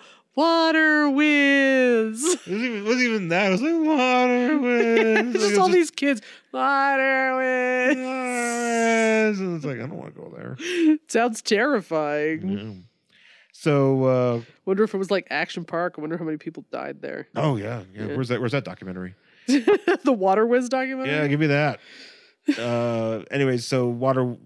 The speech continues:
Speaker 2: uh, Water Wizard or Weather Wizard is, uh, loading up his helicopter, and, uh, then he gets attacked. This is where, uh, uh,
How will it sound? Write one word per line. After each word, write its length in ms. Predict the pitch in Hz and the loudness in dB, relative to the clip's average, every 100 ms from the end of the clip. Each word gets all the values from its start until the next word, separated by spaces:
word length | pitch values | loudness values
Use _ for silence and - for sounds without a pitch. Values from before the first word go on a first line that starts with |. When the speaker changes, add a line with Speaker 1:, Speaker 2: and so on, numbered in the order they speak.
| 110 | -4
Speaker 2:
uh, 100 | 110 | -2
Water 240 | 127 127 | 0 2
Wizard 500 | 120 117 113 107 98 - _ - | 0 0 -2 -4 -8 -14 _ -12
or 100 | 95 | -4
Weather 260 | 110 123 | -2 0
Wizard 440 | 113 107 107 98 - - | 0 -2 -2 -4 -8 -4
is, 640 | 101 98 95 90 - - _ _ _ _ _ _ - | -2 -2 -4 -6 -10 -12 _ _ _ _ _ _ -6
uh, 380 | 98 92 90 90 | -4 -2 -4 -2
loading 360 | 104 104 104 | 0 0 0
up 100 | 101 | -2
his 520 | 95 92 87 - - _ - | -4 -6 -6 -8 -10 _ -8
helicopter, 840 | 151 147 139 131 - 113 107 104 _ _ _ _ _ _ _ _ - | -4 -4 -2 -4 -2 -2 -2 -4 _ _ _ _ _ _ _ _ -6
and, 800 | 104 101 95 95 90 90 87 - - - _ | -2 -2 -2 -4 -6 -8 -10 -12 -16 -18 _
uh, 300 | 107 95 92 | -4 -2 -2
then 160 | 92 98 | -4 -6
he 60 | |
gets 160 | 95 92 | -6 -8
attacked. 400 | 92 - 104 - | -10 -4 -4 -4
This 120 | 110 | -8
is 100 | 107 | -6
where, 320 | 98 98 90 65 - | -2 -2 -4 -8 -10
uh, 180 | 90 82 - _ _ _ _ _ _ _ _ | -10 -10 -16 _ _ _ _ _ _ _ _
uh, 180 | - 82 | -12 -12